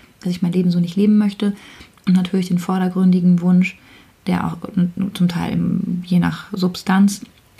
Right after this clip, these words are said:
äh, ob jetzt nun körperlich abhängig oder Substanz, nicht substanzbezogen,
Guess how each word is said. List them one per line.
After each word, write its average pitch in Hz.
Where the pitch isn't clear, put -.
äh, 175
ob 175
jetzt 180
nun 175
körperlich 180
abhängig 170
oder 156
Substanz, -
nicht 180
substanzbezogen, 185